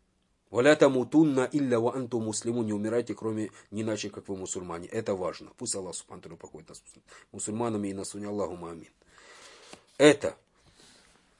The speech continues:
Это во-первых. Во-вторых, ученые говорят, мы говорим предсмертное,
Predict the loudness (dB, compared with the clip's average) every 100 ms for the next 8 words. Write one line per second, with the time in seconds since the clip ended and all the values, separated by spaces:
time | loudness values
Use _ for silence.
0 | -20 -20 _ -20 _ -20 -20 _ _ _
1 | _ _ -20 _ _ _ _ _ _ _
2 | _ _ _ 8 12 12 12 12 12 10
3 | 2 8 10 10 12 10 10 6 2 6
4 | 8 10 10 8 8 8 10 8 8 6
5 | 6 8 8 8 6 6